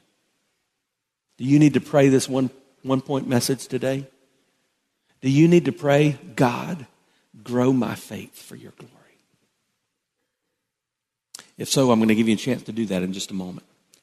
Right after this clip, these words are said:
But I wanna challenge you, because some of you are thinking what I used to think as a little boy. "I think I'd have more faith if I'd have been around walking and talking like the disciples with Jesus face to face.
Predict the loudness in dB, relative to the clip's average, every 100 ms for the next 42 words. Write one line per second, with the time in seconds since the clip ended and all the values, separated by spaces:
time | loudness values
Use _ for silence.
0 | _ _ _ _ 0 2 2 2 0 0
1 | -2 -6 -18 _ _ _ _ _ _ -10
2 | -6 -4 2 4 4 2 2 2 2 0
3 | 0 2 0 -2 -8 -2 2 2 2 -2
4 | -6 -2 -2 -2 -6 -6 -8 -12 -16 -20
5 | _ _ _ _ _ _ _ _ _ _
6 | _ _ _ _ _ _ -14 0 2 2
7 | 2 2 2 2 0 -2 2 2 2 -2
8 | -6 -2 -2 0 -2 2 2 0 0 -2
9 | -4 -4 -6 -2 -4 -4 -2 -2 -4 -4
10 | -2 0 -2 -8 -10 -10 -10 _ _ _
11 | _ _ _ -10 0 4 4 4 -2 0
12 | 0 0 -6 -6 -6 -6 -14